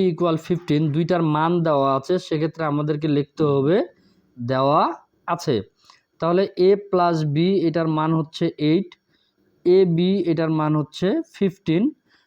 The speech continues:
তো আমাদের অঙ্ক হচ্ছে এ কিউব প্লাস বি কিউব। এখন এ কিউব প্লাস বি কিউব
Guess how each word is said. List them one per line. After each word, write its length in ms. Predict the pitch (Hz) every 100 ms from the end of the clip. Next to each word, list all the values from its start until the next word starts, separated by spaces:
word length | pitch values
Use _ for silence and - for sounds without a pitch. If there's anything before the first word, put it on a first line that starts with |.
| _ -
তো 80 | 180
আমাদের 340 | 170 180 185
অঙ্ক 320 | 160 170 185 202
হচ্ছে 440 | 190 185 - 190 208 -
এ 120 | 170 165 -
কিউব 200 | 196 208 -
প্লাস 300 | 160 160 226 - - _ _ _ _
বি 260 | 143 147 202 170
কিউব। 220 | 151 113 90 _ _ _ _ _ _ _ _ _ -
এখন 360 | 208 233 180 180 269 - _ - _ -
এ 120 | 190
কিউব 280 | 196 233 240 -
প্লাস 280 | 196 190 190 170 151
বি 120 | 185 175
কিউব 220 | 202 214